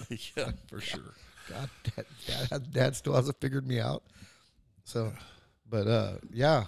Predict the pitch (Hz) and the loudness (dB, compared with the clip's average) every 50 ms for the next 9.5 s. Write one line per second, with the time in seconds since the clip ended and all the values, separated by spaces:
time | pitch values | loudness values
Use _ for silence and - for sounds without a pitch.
0 | - - 95 113 120 127 131 120 113 110 107 107 107 113 - 110 110 110 113 110 | -2 -4 -2 0 2 4 4 4 4 2 0 -2 -2 -2 -2 0 2 2 2 2
1 | 107 107 - - - - 107 87 107 113 110 101 101 104 - _ _ _ _ _ | 0 -2 -4 -8 -10 -8 -4 0 2 2 2 0 -2 -8 -12 _ _ _ _ _
2 | _ _ _ _ _ _ _ _ _ _ _ _ _ _ _ _ _ _ _ _ | _ _ _ _ _ _ _ _ _ _ _ _ _ _ _ _ _ _ _ _
3 | _ _ _ 120 117 _ _ _ 123 117 113 110 110 104 113 135 139 143 131 113 | _ _ _ -20 -20 _ _ _ 2 2 2 2 4 4 6 6 8 6 6 4
4 | 87 110 117 117 117 110 110 110 123 131 131 120 113 110 - - - 113 107 - | 2 0 2 2 2 2 2 4 4 4 6 4 4 2 0 0 0 0 0 0
5 | - - 127 123 117 117 120 120 113 117 117 113 113 110 113 113 113 - - 110 | 4 4 4 4 6 4 4 4 4 4 4 4 4 2 2 0 0 -2 -2 -4
6 | 104 - 107 107 104 - 113 113 110 107 107 - - 123 113 110 107 107 104 107 | -2 0 0 -2 0 0 0 0 2 2 0 -2 -4 -4 -2 -2 0 0 0 0
7 | 107 113 113 104 107 104 104 104 104 - - - - - - 98 98 101 - _ | 0 0 0 0 0 0 0 0 -2 -4 -10 -20 -12 -8 -4 -4 -2 -4 -4 _
8 | - 107 110 - - 117 110 107 - 107 101 101 98 107 113 113 - - 110 104 | -4 -4 0 2 4 4 4 2 0 -2 -2 -2 -2 -2 -2 -2 -2 -2 -2 0
9 | 101 107 104 101 101 104 107 - - - | 0 0 2 2 2 2 2 0 -2 -8